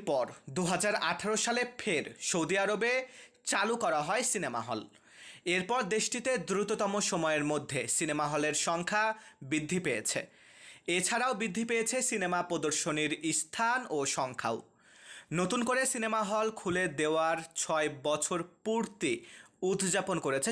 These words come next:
সৌদি আরব। খবর গালফ নিউজের। বর্তমানে সৌদিতে সিনেমা হল রয়েছে ছেষট্টিটি। এসব হলে রয়েছে ছয়শো আঠারোটি পর্দা। বাইশটি শহর জুড়ে থাকা এসব সিনেমা হলগুলোতে মোট আসন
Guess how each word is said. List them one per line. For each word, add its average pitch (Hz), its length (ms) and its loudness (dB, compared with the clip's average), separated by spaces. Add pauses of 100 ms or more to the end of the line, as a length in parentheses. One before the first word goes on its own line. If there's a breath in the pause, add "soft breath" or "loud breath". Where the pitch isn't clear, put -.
সৌদি 139 300 0
আরব। 90 160 -4 (640 loud breath)
খবর 185 260 2 (140)
গালফ 151 200 0 (100)
নিউজের। 120 400 -2 (1080 loud breath)
বর্তমানে 226 420 2 (100)
সৌদিতে 240 380 -2 (160)
সিনেমা 196 280 0 (100)
হল 175 140 2 (120)
রয়েছে 151 300 0 (140)
ছেষট্টিটি। 175 640 -2 (480 loud breath)
এসব 190 300 2 (120)
হলে 190 200 2
রয়েছে 214 360 0 (200)
ছয়শো 160 420 0 (300)
আঠারোটি 147 480 0 (400 loud breath)
পর্দা। 127 420 0 (800 loud breath)
বাইশটি 180 440 2 (100)
শহর 233 200 2 (100)
জুড়ে 233 180 0 (120)
থাকা 226 200 0 (140)
এসব 190 260 0 (200)
সিনেমা 170 360 0
হলগুলোতে 143 520 0 (180)
মোট 151 180 0 (240)
আসন 208 240 0